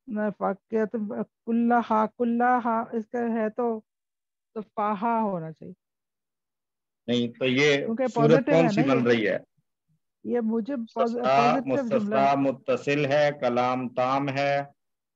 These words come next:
Speaker 2: और कलाम
Speaker 1: और,
Speaker 2: मूजब
Speaker 1: अ,
Speaker 2: है।
Speaker 1: बहुत, जी, तो
Speaker 2: तो पहली
Speaker 1: इसमें,
Speaker 2: सूरत बन
Speaker 1: अ,
Speaker 2: रही है जहाँ पे नस्ब वाजिब है।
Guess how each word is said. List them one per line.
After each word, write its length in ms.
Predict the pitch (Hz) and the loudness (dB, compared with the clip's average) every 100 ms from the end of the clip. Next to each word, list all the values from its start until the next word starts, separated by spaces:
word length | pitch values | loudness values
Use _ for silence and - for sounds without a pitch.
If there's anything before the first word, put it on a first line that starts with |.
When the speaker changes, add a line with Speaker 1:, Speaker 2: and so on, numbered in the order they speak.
| _ - | _ -2
Speaker 2:
और 500 | 117 117 120 - _ _ 117 | 0 2 0 -4 _ _ -6
कलाम 300 | 113 117 202 | -2 0 0
Speaker 1:
और, 140 | 220 | 0
Speaker 2:
मूजब 340 | 117 - 220 | -2 -2 -2
Speaker 1:
अ, 20 | 135 | -4
Speaker 2:
है। 140 | 156 - _ _ _ _ _ _ | -10 -18 _ _ _ _ _ _
Speaker 1:
बहुत, 180 | 208 202 208 _ _ _ _ _ 208 | -6 -6 -6 _ _ _ _ _ -4
जी, 320 | 208 170 185 - _ _ - | -2 -2 -6 -18 _ _ -2
तो 260 | 233 262 330 | 0 0 -2
Speaker 2:
तो 60 | |
पहली 300 | - 165 185 | -4 -2 0
Speaker 1:
इसमें, 180 | 185 247 | 2 2
Speaker 2:
सूरत 120 | 151 | 2
बन 220 | 123 - 135 | 2 0 0
Speaker 1:
अ, 0 | |
Speaker 2:
रही 200 | 151 160 | -2 -2
है 100 | 156 | -2
जहाँ 200 | 139 135 | -2 -2
पे 140 | 147 | -4
नस्ब 460 | 135 127 190 147 117 | -2 -4 -4 -4 0
वाजिब 360 | 120 131 123 | 0 0 0
है। 180 | 92 | -2